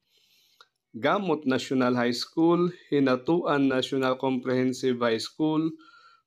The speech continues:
Marihatag National High School, Barcelona National High School,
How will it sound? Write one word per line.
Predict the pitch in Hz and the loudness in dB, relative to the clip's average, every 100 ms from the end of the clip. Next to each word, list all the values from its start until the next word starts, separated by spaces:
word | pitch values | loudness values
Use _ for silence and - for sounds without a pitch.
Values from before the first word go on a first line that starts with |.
| - | -10
Marihatag | 135 131 139 143 170 170 151 131 | -4 -2 0 0 -2 0 -2 0
National | 131 127 135 131 127 127 | -2 -2 -2 0 2 0
High | 117 120 | -2 -2
School, | - - 165 165 170 170 _ _ _ _ _ _ _ _ | -6 -4 2 2 0 -4 _ _ _ _ _ _ _ _
Barcelona | 127 139 135 147 135 147 165 151 | -2 0 0 0 4 4 2 2
National | 135 127 139 131 127 | 0 -2 -4 -2 0
High | 120 120 | 0 -2
School, | - - 156 156 160 | -4 -2 2 4 2